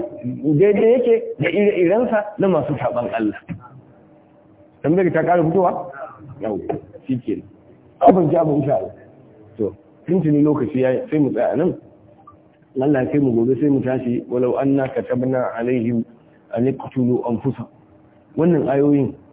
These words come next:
dan Allah, ko bayan Ramadan, ku kula da su wajen abin da ya shafi,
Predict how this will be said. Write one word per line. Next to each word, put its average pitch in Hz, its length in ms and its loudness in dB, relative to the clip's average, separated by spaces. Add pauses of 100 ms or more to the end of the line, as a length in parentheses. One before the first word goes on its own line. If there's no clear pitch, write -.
(600)
dan 117 100 0
Allah, 147 240 0 (120)
ko 160 200 2
bayan 160 320 4
Ramadan, 127 520 0 (1000)
ku 131 160 -6
kula 160 240 4
da 170 80 2 (140)
su 139 180 2 (640)
wajen 165 480 2
abin 151 300 4
da 135 60 2
ya 135 200 2
shafi, 127 680 -2